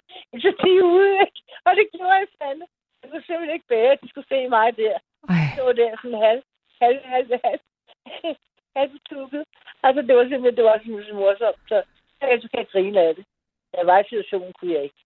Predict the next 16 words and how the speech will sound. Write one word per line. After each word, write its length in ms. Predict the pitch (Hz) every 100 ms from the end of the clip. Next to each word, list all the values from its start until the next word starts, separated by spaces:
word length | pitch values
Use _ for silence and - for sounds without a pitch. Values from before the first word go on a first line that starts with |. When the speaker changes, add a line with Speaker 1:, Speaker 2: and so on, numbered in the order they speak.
| _ _ _
Speaker 1:
smadre. 320 | 160 151 170 -
Ja. 60 | 202 - _ _ _ _ _ _ - - - - - -
Det 220 | 311 269
vil 20 | 277
jeg 40 | 247
godt 180 | 254 262
høre. 140 | 269 - _ _ - -
Speaker 2:
Men, 120 | 294
Speaker 1:
Ja. 60 | 254
Speaker 2:
men 360 | 165 285 262
må 80 | 277
jeg 100 | 285
lige 120 | 294
spørge, 480 | 339 - 247 247 -
altså, 220 | 247 233
så, 300 | 240 - 254